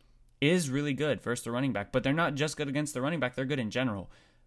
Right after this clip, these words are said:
which means they might keep this game close. And if they keep the game close, who's getting all the touches? We've noticed the trend, right? Clyde Edwards-Helaire. In the Raiders games, who dominated the touches? Clyde Edwards-Helaire. Why?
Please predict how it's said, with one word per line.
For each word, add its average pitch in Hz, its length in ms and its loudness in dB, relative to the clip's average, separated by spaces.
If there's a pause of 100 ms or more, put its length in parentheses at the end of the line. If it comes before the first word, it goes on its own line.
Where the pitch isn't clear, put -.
which 131 220 2
means 180 240 2
they 160 120 2
might 156 200 2
keep - 180 -10
this 135 140 -4
game 123 220 -2
close. - 440 -8 (480)
And 113 120 0
if 98 100 -6
they 117 120 0
keep - 240 -10
the 123 80 0
game 123 240 2
close, 180 560 2
who's 139 180 2
getting 151 240 0
all 139 60 2
the 120 100 -4
touches? 175 500 -2 (640)
We've 117 220 0
noticed 139 320 2
the 139 60 -10
trend, 156 300 0
right? 127 260 2 (300)
Clyde 113 320 2
Edwards-Helaire. 123 640 0 (720)
In 135 360 2
the 113 140 -2
Raiders 156 380 0
games, 185 400 -2 (220)
who 147 160 4
dominated 123 500 0
the - 80 -16
touches? 101 380 -6 (220)
Clyde 127 240 2
Edwards-Helaire. 131 520 -2
Why? 117 360 0